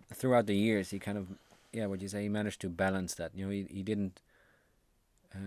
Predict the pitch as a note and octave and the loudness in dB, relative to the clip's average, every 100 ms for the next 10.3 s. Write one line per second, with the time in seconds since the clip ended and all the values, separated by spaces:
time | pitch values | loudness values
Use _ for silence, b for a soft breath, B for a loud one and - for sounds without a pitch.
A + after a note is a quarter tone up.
0 | F#2+ D2+ - _ - A#2 A#2+ G2 A2+ A#2 | -10 -14 -18 _ -6 -4 -2 0 2 2
1 | A#2 - - - - - A#2 C#3 A2+ G2+ | 0 -2 -4 -2 -2 -2 -2 0 0 -2
2 | G2+ - G#2+ A2 G#2 G2+ F2+ G2+ F#2+ E2+ | -8 -4 0 0 0 0 0 0 -2 -6
3 | - G2+ G#2 G2 G2+ G2+ G#2+ F#2+ - F#2+ | -8 -6 -6 -6 -4 -2 -2 -4 -6 -6
4 | G2+ - F2+ E2+ G2 F#2+ - F#2+ F2+ - | -6 -4 -6 -4 -4 -4 -6 -10 -8 -6
5 | A#2 F#2 F2 F#2 G2 F#2 - F#2 G2 G2 | -4 -4 -4 -6 -6 -6 -6 -6 -6 -6
6 | - G#2+ F#2+ F#2+ F2+ F2+ G#2 G2 F2+ E2+ | -4 -6 -4 -6 -6 -6 -4 -6 -6 -8
7 | E2+ G#2+ E2+ _ B B B B B G#2 | -4 -4 -6 _ B B B B B -8
8 | G2+ G2 F2+ F#2+ F2+ G2+ A2+ G2+ F#2+ F#2 | -4 -4 -4 -6 -6 -6 -4 -2 -2 -2
9 | F2+ F2 F#2+ F2+ F#2 E2+ F#2+ F#2+ A#2+ - | -2 -2 -4 -6 -8 -10 -8 -6 -8 -12
10 | C2 D#2+ A2 | -14 -14 -14